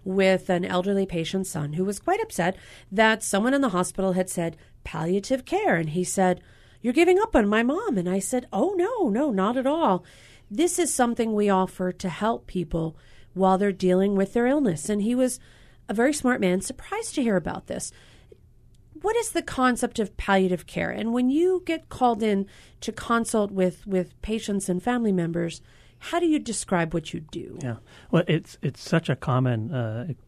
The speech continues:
Speaker 2: experience, Kathy, what you just described, um, that, that people really just don't understand it. But, but palliative care in its simplest form, it's, it's specialized medical care that focuses on best possible quality of life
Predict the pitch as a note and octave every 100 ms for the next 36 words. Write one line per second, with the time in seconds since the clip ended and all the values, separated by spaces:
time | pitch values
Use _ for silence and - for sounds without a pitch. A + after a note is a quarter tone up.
0 | - C3+ - C3+ A#2+ G#2+ - - A#2+ B2
1 | A#2 C3 A#2+ - C3+ - A#2 G#2+ G#2+ -
2 | - - - - B2+ A#2+ A#2 A2 A2 C#3+
3 | - E3+ C#3 - C#3 - B2+ B2 B2 A2+
4 | A#2+ - A2+ A2+ A2 G#2+ - G#2+ A2 A2
5 | B2 D3 D3+ - E3+ E3+ E3 F#3+ F3 -
6 | F3 E3 D3 C#3+ - E3+ E3 D3 - -
7 | C3+ B2+ B2+ A2+ - - - - - -
8 | - C3 D3 C3+ B2+ C3+ C3 C3 - -
9 | C3 C3 C3 A#2 - C3 B2 D3 C3+ A#2+
10 | A2 A2 - C#3 - - - C3+ B2 -
11 | B2 A2+ - - B2+ B2 A2+ A2 A2 A2+
12 | A2+ -